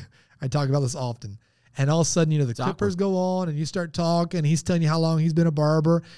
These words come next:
Speaker 1: he's like, "What do you do?" And you're like, "You're a pastor." You just kinda hear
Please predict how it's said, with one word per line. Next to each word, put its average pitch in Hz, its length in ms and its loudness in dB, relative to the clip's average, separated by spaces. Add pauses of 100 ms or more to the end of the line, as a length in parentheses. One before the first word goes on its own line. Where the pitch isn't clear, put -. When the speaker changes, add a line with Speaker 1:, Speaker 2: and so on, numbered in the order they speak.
(140)
Speaker 1:
he's 151 140 0
like, 151 80 4
"What 190 160 2
do 247 60 -2
you 254 100 -2
do?" 247 240 4
And 175 100 4
you're 160 80 -2
like, 143 160 -4
"You're 233 120 -2
a - 20 0
pastor." 196 420 0
You 147 120 -4
just 156 160 -6
kinda 156 160 -2
hear 123 100 0